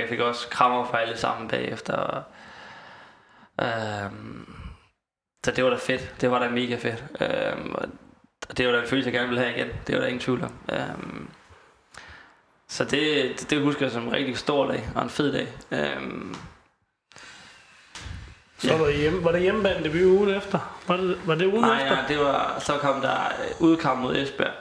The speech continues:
Speaker 1: øh, hvor jeg ikke kom ind og spille. <laughs> Øh, og så var der pause. Og så kom den nye sæson.
Speaker 2: Og det
Speaker 1: Og
Speaker 2: må
Speaker 1: så
Speaker 2: have været, det må have været langt for dig, den, den,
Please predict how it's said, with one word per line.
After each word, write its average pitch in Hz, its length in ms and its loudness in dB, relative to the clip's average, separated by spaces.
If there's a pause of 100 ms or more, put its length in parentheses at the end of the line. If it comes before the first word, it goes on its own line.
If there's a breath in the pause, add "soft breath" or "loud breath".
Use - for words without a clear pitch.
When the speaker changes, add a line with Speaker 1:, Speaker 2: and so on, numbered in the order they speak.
(200)
Speaker 1:
øh, - 440 0
hvor 76 100 0
jeg - 100 -2
ikke 76 120 -2
kom 127 160 0
ind 120 80 -4
og 113 60 -6
spille. 120 320 0
<laughs> - 40 -10 (880 loud breath)
Øh, 123 300 4
og 123 60 0
så 135 80 2
var 131 100 4
der 123 120 0
pause. 127 480 0 (920 loud breath)
Og - 80 -4
så - 360 -2
kom 120 260 0
den 117 80 -2
nye 131 160 2
sæson. - 320 -4 (100)
Speaker 2:
Og - 140 -2
det - 80 6
Speaker 1:
Og 147 40 2
Speaker 2:
må 151 60 2
Speaker 1:
så 147 60 4
Speaker 2:
have 135 60 2
været, 127 320 2
det 156 80 2
må 156 60 4
have 143 100 0
været 139 140 0
langt 143 260 0
for 135 140 0
dig, 127 160 -2
den, 131 300 0 (120)
den, 147 140 0